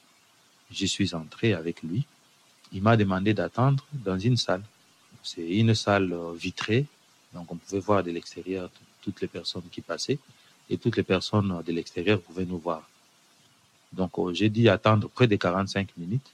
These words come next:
Je suis entré chez l'inspecteur. Au moment où je prenais la parole,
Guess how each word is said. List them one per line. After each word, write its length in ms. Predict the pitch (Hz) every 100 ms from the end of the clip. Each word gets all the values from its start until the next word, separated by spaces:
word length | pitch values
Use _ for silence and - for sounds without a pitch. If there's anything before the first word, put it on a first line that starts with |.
| _ _ _ _ _ _ -
Je 60 | 92
suis 180 | -
entré 600 | 139 110 - 117 113 107
chez 160 | 101 92
l'inspecteur. 680 | 90 85 80 - 117 143 165 _ _ _ _ _ - - _
Au 80 | 113
moment 340 | 110 110 120 120
où 280 | 104 92 - _ _ _ _ _ 92
je 100 | 98
prenais 320 | - 110 120
la 100 | 95
parole, 440 | - 85 98 131